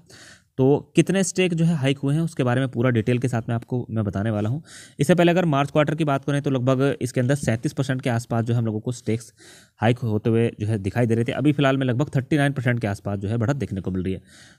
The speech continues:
तो लगभग दो परसेंट से ज़्यादा की ये बढ़त हम लोगों को देखने को मिली है। तो काफ़ी बड़ी जो है खबर आई, उसके बाद जो है अच्छा खासा मोमेंटम हमें स्टॉक्स के अंदर देखने को मिला है।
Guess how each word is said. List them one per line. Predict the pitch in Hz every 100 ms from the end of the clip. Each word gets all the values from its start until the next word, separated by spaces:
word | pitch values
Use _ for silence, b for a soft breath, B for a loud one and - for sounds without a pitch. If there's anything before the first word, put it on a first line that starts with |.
| _
तो | 135 139 -
लगभग | 123 131 131
दो | 143
परसेंट | 139 139 143
से |
ज़्यादा | 127 117
की | 127
ये | 139
बढ़त | 104 117 123
हम |
लोगों | 113 113
को | 131
देखने | 110 113
को | 123
मिली | 123 123
है। | 139
तो | 143
काफ़ी | - 123 120 151
बड़ी | 139 151 -
जो | 123
है | 139
खबर | 127 120 123
आई, | 135
उसके | 135 117
बाद | 110 113
जो |
है | 127
अच्छा | - 117 117
खासा | 120
मोमेंटम | 127 98 101 117
हमें | 110 131
स्टॉक्स | - 90
के | -
अंदर | 101 120
देखने | 101 87
को | 95
मिला | 98 90
है। | 90